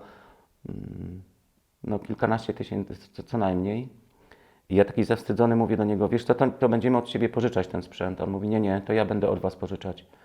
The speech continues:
Dlaczego o tym mówię? Dlatego, że, mm, od sześciu lat nie mam takich doświadczeń, nie? Ale wtedy miałem. Ale wtedy miałem. Mariusz zresztą jest teraz członkiem naszej wspólnoty, jest moim przyjacielem.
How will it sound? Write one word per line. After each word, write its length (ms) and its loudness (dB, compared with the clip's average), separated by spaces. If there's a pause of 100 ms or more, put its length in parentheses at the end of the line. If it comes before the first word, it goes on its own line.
(540)
Dlaczego 320 4
o 20 4
tym 160 2
mówię? 260 4
Dlatego, 420 2
że, 260 0 (640)
mm, 500 -4 (1080)
od 140 -4
sześciu 260 0
lat 160 4
nie 160 2
mam 160 4
takich 220 -4
doświadczeń, 640 -6 (140)
nie? 200 -14 (100)
Ale 140 -2
wtedy 220 0
miałem. 440 0 (1080)
Ale 140 -2
wtedy 240 0
miałem. 500 -2
Mariusz 360 2
zresztą 300 -4
jest 160 -4
teraz 260 -4 (760)
członkiem 340 0
naszej 220 0
wspólnoty, 440 -4
jest 120 -6
moim 140 -2
przyjacielem. 640 -4